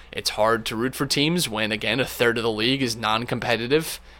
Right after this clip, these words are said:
and don't have good players, and, you know, it's, it's hard to get excited about that. Who's ex-, you know, who's excited to go to a Marlins game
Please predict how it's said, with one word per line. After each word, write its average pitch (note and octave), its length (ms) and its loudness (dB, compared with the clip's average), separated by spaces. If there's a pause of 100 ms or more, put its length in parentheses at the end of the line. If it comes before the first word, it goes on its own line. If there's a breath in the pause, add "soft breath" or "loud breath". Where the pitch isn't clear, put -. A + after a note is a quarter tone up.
(200 soft breath)
and G#2+ 280 2
don't A2 220 -4
have A#2 300 2
good A#2+ 180 0
players, A2 600 2
and, A2 640 0 (380)
you B2 120 -2
know, A2+ 120 6
it's, C3 260 0
it's - 180 -4
hard A2+ 220 0
to C3+ 60 0
get C#3 160 6
excited D#3 360 4
about A2 220 -2
that. F#2+ 160 -2
Who's F#3 220 0
ex-, - 160 -2
you - 460 -2
know, D#3+ 60 6
who's G#3+ 200 4
excited G3+ 340 6
to E3+ 100 -2
go E3 120 6
to D3 80 6
a - 20 4
Marlins B2 480 2
game G2+ 320 -6